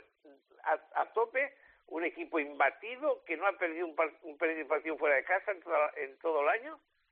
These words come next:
Oye, y vas, y vas y le ganas. Y esto es, es una sorpresa agradable, pero dices, "Ostras, ¿no podíais haber hecho un poquito menos en Vi-, un poquito menos que esto en Vitoria y había, habría sacado los tres puntos?". Por el amor de Dios.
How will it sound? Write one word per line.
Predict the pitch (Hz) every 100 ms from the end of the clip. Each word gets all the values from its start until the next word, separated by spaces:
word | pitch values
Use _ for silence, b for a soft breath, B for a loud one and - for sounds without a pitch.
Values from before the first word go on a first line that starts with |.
| _ _ _
Oye, | - -
y | 107
vas, | 110 131 -
y | -
vas | 127 151 208
y |
le | 165
ganas. | 113 151 139
Y | 127
esto | - -
es, | 127 -
es | 117 117
una | 175
sorpresa | 175 127 - 196 175
agradable, | 131 131 139 156 202
pero | 190 170
dices, | 127 139 - b b b _ -
"Ostras, | 107 - - 120 - - 101
¿no | 107
podíais | 120 147 160
haber | 175 160 - b b b -
hecho | 151 -
un | 160 143
poquito | - - 147 147
menos | 139 135 135
en | 135 131
Vi-, | 135 -
un | 131
poquito | 127 131 147 160
menos | 139 147 135
que | 160
esto | - 143
en |
Vitoria | 135 - 135 135
y |
había, | 131 135 135 -
habría | 135 135 - -
sacado | 120 131
los | 123
tres | 143
puntos?". | - 107 107 - - _ _ _ _ _ _ _ _ -
Por | 139
el | 131
amor | 117 101 87
de | 98
Dios. | 117 104 76